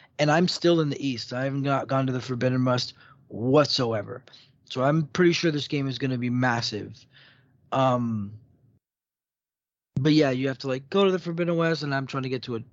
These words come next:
a, whatever, embassy and all this shit. But as of now, it's pretty cool. I'll be playing that when I'm streaming for a, a little while. I think I'm just gonna grind Cyberpunk on my solo, on my dolo shit. Um,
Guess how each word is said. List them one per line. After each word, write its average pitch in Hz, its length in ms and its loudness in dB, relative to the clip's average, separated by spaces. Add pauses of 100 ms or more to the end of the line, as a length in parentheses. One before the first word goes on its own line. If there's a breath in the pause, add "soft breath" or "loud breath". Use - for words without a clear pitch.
(160)
a, 117 60 -10 (400)
whatever, 147 460 4 (320 loud breath)
embassy 160 520 2
and 147 100 0
all 147 100 0
this 143 140 -2
shit. 139 300 0 (1160 loud breath)
But 208 140 6
as 226 180 6
of 220 120 0
now, 202 220 4
it's 175 180 0
pretty 220 240 -4
cool. 165 300 -2
I'll 156 80 -2
be 185 120 0
playing 165 260 0
that 139 140 -4
when 143 100 -6
I'm 139 100 -4
streaming 139 440 -4
for 135 220 -4
a, 131 80 -2
a 131 240 -2
little 131 300 0
while. 127 440 4 (960)
I 156 60 2
think 165 140 4
I'm 165 80 6
just 165 120 2
gonna 147 200 0
grind 131 420 -2
Cyberpunk 123 540 -4
on 120 100 -2
my 120 80 -2
solo, 117 640 -2
on 113 80 -4
my 113 100 0
dolo 113 380 0
shit. 107 420 0 (340)
Um, 117 500 4